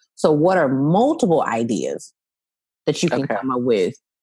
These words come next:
Speaker 1: to end world hunger instead of just that one? Because a sack lunch idea may not work. And if it
Speaker 2: Right,
Speaker 1: doesn't work,
Speaker 2: okay.
Speaker 1: then what are you gonna do?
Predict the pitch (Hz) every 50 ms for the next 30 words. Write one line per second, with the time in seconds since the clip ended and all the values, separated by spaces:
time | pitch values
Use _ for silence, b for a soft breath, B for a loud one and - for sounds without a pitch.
0 | _ _ _ _ _ - - 165 110 139 139 135 127 135 120 113 117 131 127 123
1 | 107 98 - - 185 165 - - 160 143 135 135 135 139 151 147 - - 117 98
2 | 95 117 120 120 98 64 64 - - _ _ _ _ _ _ _ _ _ _ _
3 | _ _ _ - - 160 156 170 135 135 - - - 156 151 - 151 160 170 185
4 | - 127 139 127 127 117 120 131 127 123 127 123 120 104 - - _ _ _ _
5 | _ _ _ _ _ _ _ _ _ - 131 190 208 135 - - - - - _
6 | _ _ _ _ _ _ - - 156 147 143 - 143 147 160 156 135 131 120 127
7 | 143 160 143 - 120 131 143 139 139 135 135 127 127 120 117 113 117 98 78 85
8 | 107 107 -